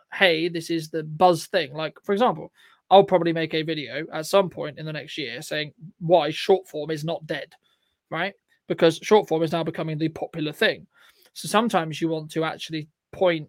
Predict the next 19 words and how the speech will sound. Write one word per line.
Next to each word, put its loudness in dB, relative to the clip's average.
and -8
say, -4
"Actually, -6
yes, 0
it's -14
popular, -4
but -8
it's -12
still -4
valuable -8
to -20
do." -10
And -2
the, 6
using 2
your 0
brownie 6
analogy, -8
what 4